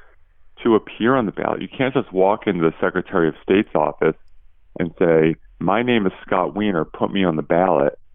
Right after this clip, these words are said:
and, and, and that voter measure for the open primary requires you to do so. That, that's, no one would say that that's a reasonable argument. Uh, even under that ballot measure, the state requires people to take basic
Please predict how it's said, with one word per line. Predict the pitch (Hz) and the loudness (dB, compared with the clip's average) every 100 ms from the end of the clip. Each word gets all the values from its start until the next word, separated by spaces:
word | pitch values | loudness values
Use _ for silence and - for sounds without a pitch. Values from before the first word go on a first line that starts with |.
| _ - - - | _ -20 -12 -8
and, | - 87 80 - | -4 -2 -2 -2
and, | 92 82 82 - | -2 -2 -2 -2
and | 90 82 | -2 0
that | 85 78 | 0 2
voter | 95 98 95 | 4 4 2
measure | 82 90 90 80 78 | 2 0 2 0 2
for | 87 | 2
the | 85 | 0
open | 80 85 | 0 -6
primary | - 95 92 85 | -2 -2 0 0
requires | 80 - 104 107 120 104 | -2 -4 0 2 4 2
you | 101 101 | -2 -4
to | 95 | -4
do | 104 110 - | -6 -6 -4
so. | - - - - - - - - | -6 -6 -14 -20 -20 -20 -20 -6
That, | 87 - | -2 0
that's, | 113 - - | 0 -2 -8
no | 104 110 117 | -4 2 4
one | 120 104 | 4 4
would | 95 - | 2 0
say | 95 | 2
that | 82 80 | 2 0
that's | 78 87 | -2 -2
a | 76 | -4
reasonable | 80 80 76 73 76 - | -4 -4 -6 -2 -2 -2
argument. | 73 71 71 65 - - - - - - - | -4 -6 -12 -14 -14 -16 -20 -20 -20 -10 -2
Uh, | 73 71 - | -2 -2 0
even | 117 135 113 | 2 4 4
under | 110 | 2
that | 95 95 - | 2 0 2
ballot | 87 127 104 | 2 2 0
measure, | 76 71 80 80 85 - - _ - | -4 -6 -6 -8 -8 -14 -20 _ -10
the | - | -6
state | - 113 - | 2 4 2
requires | - - 76 87 117 117 - | -2 -4 0 2 2 2 -4
people | 78 - 90 82 - | -4 0 0 -2 -2
to | 95 85 - | -2 -2 0
take | 85 73 - | 0 0 2
basic | 82 95 - 110 - | 2 2 0 -2 -4